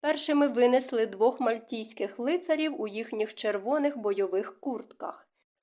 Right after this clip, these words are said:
Потім на набережній опинилися моряки та солдати, та нарешті пасажири. Анжеліку відокремили від інших озброєні яничари. Скутих по двоє бранців команда переможців,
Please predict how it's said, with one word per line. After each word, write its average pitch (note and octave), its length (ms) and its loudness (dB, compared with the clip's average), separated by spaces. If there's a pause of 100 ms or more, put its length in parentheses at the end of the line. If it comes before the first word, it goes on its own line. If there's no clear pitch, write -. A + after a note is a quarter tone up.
Потім F#4 360 6
на E4 100 10
набережній C#4+ 760 6
опинилися B3 680 2
моряки A3 440 2
та C4+ 140 -4
солдати, C4+ 680 -4 (220)
та G3 160 0
нарешті D4+ 520 0
пасажири. G3+ 760 -2 (420)
Анжеліку A#3 520 2
відокремили C#4+ 720 6
від B3+ 180 0
інших C4+ 460 0
озброєні G3+ 680 0
яничари. A#3+ 760 0 (520)
Скутих C#4 540 0
по A#3 120 4
двоє A3 420 2
бранців C4 600 2
команда C#4+ 420 4
переможців, C#4+ 840 2